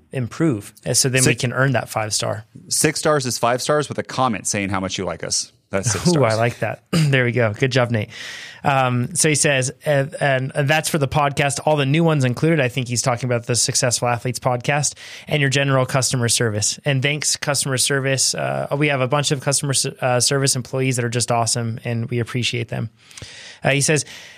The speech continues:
Speaker 1: uh, "Say you were loaned a private jet with a pilot and all you need,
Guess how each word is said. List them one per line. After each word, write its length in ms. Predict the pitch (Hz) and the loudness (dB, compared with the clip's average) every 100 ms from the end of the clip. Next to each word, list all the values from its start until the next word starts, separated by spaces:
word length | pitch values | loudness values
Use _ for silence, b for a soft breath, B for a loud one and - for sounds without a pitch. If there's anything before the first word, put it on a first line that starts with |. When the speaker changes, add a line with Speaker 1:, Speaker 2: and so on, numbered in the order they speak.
| B | B
Speaker 1:
uh, 140 | 147 139 | 0 2
"Say 240 | - 175 | 2 2
you 200 | 196 185 | 2 4
were 140 | 185 180 | 4 4
loaned 300 | 143 147 139 | 4 4 2
a 40 | |
private 380 | 120 135 127 135 | 0 0 0 0
jet 340 | 135 120 120 - | 0 0 0 0
with 220 | 135 123 | -2 0
a 40 | 120 | -2
pilot 440 | - 143 143 143 | 0 2 2 2
and 120 | 127 131 | 0 0
all 240 | 135 143 | 2 2
you 160 | 151 160 | 2 2
need, 320 | 127 117 | 2 2